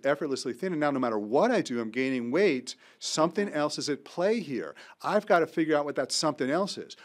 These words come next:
Speaker 1: What's at play here? And I had a very solid biochemistry background from the University of Pennsylvania. That gave me a foundation,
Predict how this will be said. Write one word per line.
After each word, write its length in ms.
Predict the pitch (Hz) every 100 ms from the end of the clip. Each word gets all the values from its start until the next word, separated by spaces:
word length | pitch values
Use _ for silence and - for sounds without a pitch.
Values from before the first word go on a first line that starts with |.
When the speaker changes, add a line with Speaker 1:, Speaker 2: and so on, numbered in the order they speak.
| -
Speaker 1:
What's 360 | 104 127 214 220
at 140 | 196
play 260 | - 170 175
here? 280 | 117 90 - _ - - -
And 260 | 147 139 - -
I 80 | 139
had 180 | 165
a 20 | 143
very 360 | 113 147 175
solid 360 | - 151 143 131
biochemistry 600 | 131 127 - 147 143 135
background 420 | 120 120 123 117
from 100 | 120
the 60 | 117
University 380 | 120 117 -
of 60 | 120
Pennsylvania. 680 | 135 127 143 131 196 185 143 - - -
That 160 | 147 156
gave 160 | 151
me 80 | 147
a 40 |
foundation, 800 | 127 135 123 123 127 - 135 123